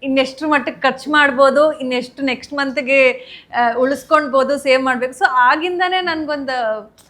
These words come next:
ಆ ಒಂದು ಥಾಟ್ ಪ್ರೊಸೆಸ್ಸು ಮತ್ತೆ ಆ ಎಕ್ಸ್‌ಪೀರಿಯನ್ಸ್ ಆಗಿದ್ರಿಂದ, so I feel ನನಗೆ, ಆ, ಯಾರೇ ಆಗ್ಲಿ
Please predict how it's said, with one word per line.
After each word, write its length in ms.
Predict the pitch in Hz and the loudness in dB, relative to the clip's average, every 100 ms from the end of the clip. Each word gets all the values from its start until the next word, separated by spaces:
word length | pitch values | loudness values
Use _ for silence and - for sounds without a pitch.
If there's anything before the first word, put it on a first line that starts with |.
| _ - | _ -2
ಆ 100 | 247 | 2
ಒಂದು 160 | 254 269 | 2 0
ಥಾಟ್ 320 | 262 247 247 | 2 2 2
ಪ್ರೊಸೆಸ್ಸು 540 | 269 269 285 285 285 285 | -2 -2 0 -2 -2 -4
ಮತ್ತೆ 380 | 254 233 247 | -4 -2 -4
ಆ 120 | 214 220 | -2 -4
ಎಕ್ಸ್‌ಪೀರಿಯನ್ಸ್ 600 | 214 - 277 277 277 269 | -6 -10 -6 -4 -2 0
ಆಗಿದ್ರಿಂದ, 580 | 220 220 220 226 220 254 311 _ _ - | -2 -2 -6 -6 -4 -6 -8 _ _ 0
so 40 | |
I 140 | 359 330 | 2 2
feel 280 | 339 381 403 | 0 -2 -2
ನನಗೆ, 440 | 381 370 349 339 262 247 | -2 -4 -2 -2 -4 -10
ಆ, 440 | - 220 214 202 202 202 - - - - - 208 | -6 -2 -2 -4 -6 -10 -14 -18 -20 -20 -20 -12
ಯಾರೇ 400 | 226 220 226 320 | -2 2 2 4
ಆಗ್ಲಿ 540 | 339 320 302 330 320 | 4 2 -2 -6 -6